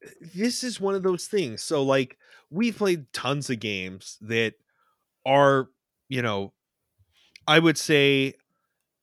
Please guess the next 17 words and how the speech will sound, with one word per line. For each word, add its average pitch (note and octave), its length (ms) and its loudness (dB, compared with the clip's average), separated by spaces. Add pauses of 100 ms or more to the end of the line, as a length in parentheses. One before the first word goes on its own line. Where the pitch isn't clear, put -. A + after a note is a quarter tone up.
(380)
as C#3+ 280 2
good D#3+ 560 0 (1080)
as E3 240 0
this, - 540 -4 (560)
but G#2+ 160 -8
might B2+ 220 -2
be C3 120 -4
more B2 260 -4
expensive C3+ 680 -8
or A#2 140 -4
might A2+ 280 -4
be C3 120 -2
less D3+ 260 -4
expensive. - 800 -16 (540)
But, C3 180 0
like, A#2+ 360 0 (440)
considering G#3+ 720 -2